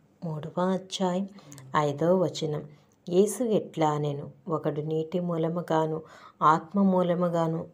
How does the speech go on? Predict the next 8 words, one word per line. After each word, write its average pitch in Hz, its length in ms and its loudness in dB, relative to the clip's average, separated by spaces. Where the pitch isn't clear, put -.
జన్మిస్తేనే 156 960 -2
కాని 151 420 -2
దేవుని 156 500 0
రాజ్యంలో 151 720 -4
ప్రవేశింపలేడని 156 1300 -4
నీతో 151 480 -2
నిశ్చయముగా 151 760 -6
చెప్పుచున్నాను." 151 880 -8